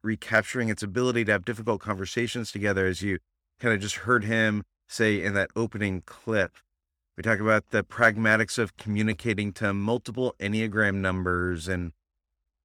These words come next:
and things like preaching and leading in post-evangelical spaces. We jump all over the place, all kinds of good stuff. But Sean is one of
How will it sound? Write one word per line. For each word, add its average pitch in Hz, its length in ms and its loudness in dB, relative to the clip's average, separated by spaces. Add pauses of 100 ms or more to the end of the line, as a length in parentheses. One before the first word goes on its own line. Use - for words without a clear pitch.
and 101 180 -4
things 110 280 -2
like 101 180 0
preaching 110 400 -2
and 95 160 -2
leading 110 300 2
in 92 120 -2
post-evangelical 98 840 -2
spaces. 92 680 -4
We 107 300 0 (400)
jump 113 420 0
all 104 240 4
over 95 220 0
the 92 80 0
place, 87 380 -4
all 92 220 -2
kinds 92 220 -6
of 85 60 -8
good 87 160 -4
stuff. 87 420 -2
But 90 180 -2
Sean 101 500 0
is 87 320 -4
one 98 180 -2
of 87 300 -4